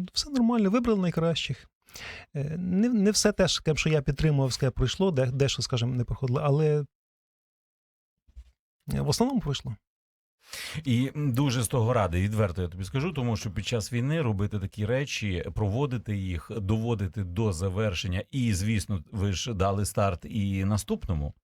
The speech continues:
Speaker 1: Ну, і навіть
Speaker 2: І
Speaker 1: більш-, більше скажу, в нас, я сказав вже, там п'ять номінацій.
Speaker 2: Мгм.
Speaker 1: Сьогодні ми обговорили питання введення ще однієї номінації, можливо, з'явиться ще одна, шоста номінація.
Speaker 2: Мгм.
Speaker 1: Ну, для цього треба міняти положення про премію, там процедурні моменти провести,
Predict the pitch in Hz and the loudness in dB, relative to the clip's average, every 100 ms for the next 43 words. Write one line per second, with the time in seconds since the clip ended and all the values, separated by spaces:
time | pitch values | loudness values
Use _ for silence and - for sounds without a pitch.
0 | - 120 120 123 120 196 226 - 175 233 | -4 0 2 4 4 4 2 2 2 2
1 | 247 - 131 113 127 175 - 170 135 - | 0 2 4 4 4 2 0 0 0 0
2 | 131 135 131 120 123 127 127 120 135 135 | 0 2 2 2 0 0 -4 0 2 2
3 | 160 165 175 113 113 - 160 156 110 113 | 4 4 4 2 2 0 0 2 2 2
4 | 117 123 147 151 156 139 143 151 143 147 | 2 2 4 4 4 4 4 4 2 2
5 | 147 147 139 156 143 151 - 160 135 127 | 2 2 4 2 4 2 4 4 4 4
6 | 127 123 120 117 113 127 135 123 120 131 | 4 6 4 4 2 0 0 2 2 2
7 | 120 131 131 - 120 - 123 120 120 156 | 4 4 2 0 0 2 2 2 0 -2
8 | - - 156 - 139 117 135 131 147 175 | -12 -14 0 2 4 2 2 2 2 2
9 | 196 226 208 - 98 95 190 175 165 156 | 0 -2 -4 -2 0 2 2 4 2 2
10 | 147 147 139 135 - 240 233 185 - - | 2 4 2 2 2 2 4 2 0 2
11 | 160 147 131 - 117 135 - 151 208 170 | 4 4 2 2 0 0 2 2 2 2
12 | 160 151 143 - 135 139 - 143 | 2 0 -2 -4 -2 0 -2 -4